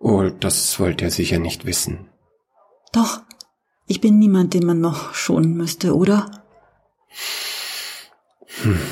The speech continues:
Speaker 1: Schwester, ihr habt kein Monster erschlagen.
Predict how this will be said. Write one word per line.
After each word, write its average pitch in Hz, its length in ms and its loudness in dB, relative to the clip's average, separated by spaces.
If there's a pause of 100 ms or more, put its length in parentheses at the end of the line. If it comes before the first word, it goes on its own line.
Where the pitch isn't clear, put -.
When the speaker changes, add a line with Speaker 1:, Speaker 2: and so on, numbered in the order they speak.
(1400)
Speaker 1:
Schwester, 104 800 0 (640)
ihr 107 240 0
habt - 300 -6
kein 98 280 0
Monster 87 400 -4
erschlagen. - 760 -6